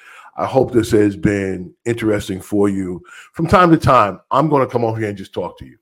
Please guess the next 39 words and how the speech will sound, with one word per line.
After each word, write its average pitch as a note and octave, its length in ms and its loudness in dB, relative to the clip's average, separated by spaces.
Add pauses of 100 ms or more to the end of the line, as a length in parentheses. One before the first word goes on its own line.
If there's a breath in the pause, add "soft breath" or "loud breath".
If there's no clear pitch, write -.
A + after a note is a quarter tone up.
(120)
right? E2 280 -16
Because F2+ 200 -14
I F#2 100 -8
think G2+ 220 -10
it's G2 140 -14
important F#2+ 580 -8 (420 soft breath)
for A2+ 100 -4
you A2 220 -6
to G#2+ 100 -2
see A2 180 -8
who G#2 180 -2
I G2 160 -8
am F#2+ 480 -10
and, E2+ 260 -20 (480 soft breath)
and A2+ 140 -6
just A#2 200 -4
kinda G#2 380 -2 (160)
get A2+ 220 -6
this A2+ 160 -8
fellowship G#2+ 640 -4
with G#2 240 -6
me G2+ 220 -10
and F#2 220 -16
kinda F#2 380 -8
understand G2+ 680 -8 (240)
why G2 280 -8
I'm G2 140 -10
doing F2+ 280 -10
what D#2+ 140 -10
I D2+ 140 -12
do. C#2 280 -16 (360 soft breath)
'Cause B2+ 120 -4
sometimes D3 340 4
when B2 100 0
you A2+ 80 0
have G2 240 -2
guests, G2 320 -6
you, G2+ 160 -18
you, A2 160 -14